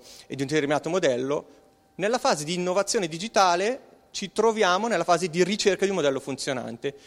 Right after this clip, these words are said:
E quindi quando siamo, stiamo lavorando nell'ignoto, utilizzare questi approcci ci permette di ottenere il ma-, il maggior numero di formazioni possibile nel breve tempo, più, nel più breve tempo possibile.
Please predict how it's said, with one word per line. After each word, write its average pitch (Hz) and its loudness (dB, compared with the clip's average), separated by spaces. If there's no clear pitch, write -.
E - 0
quindi 349 2
quando 202 0
siamo, 254 2
stiamo 175 0
lavorando 175 4
nell'ignoto, 170 0
utilizzare 185 0
questi 165 -2
approcci 202 -2
ci 208 -10
permette 190 0
di 143 -4
ottenere 175 2
il 175 -8
ma-, 170 -2
il 156 2
maggior 156 0
numero 156 0
di 139 -8
formazioni 156 -2
possibile 147 -4
nel 185 2
breve 151 4
tempo, 131 -10
più, 147 -12
nel 165 -4
più 180 -2
breve 143 -2
tempo 127 -10
possibile. 117 -12